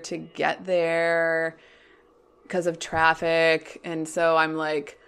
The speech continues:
"Well, I could easily, I could easily, um, just do this on my own."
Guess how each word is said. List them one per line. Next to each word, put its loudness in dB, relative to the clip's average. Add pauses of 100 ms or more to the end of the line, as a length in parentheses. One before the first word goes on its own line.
(140)
"Well, -6
I 2
could -6
easily, -4 (1700)
I -2
could -4
easily, -2
um, -6 (120)
just -12
do -4
this -6
on -8
my -4
own." -6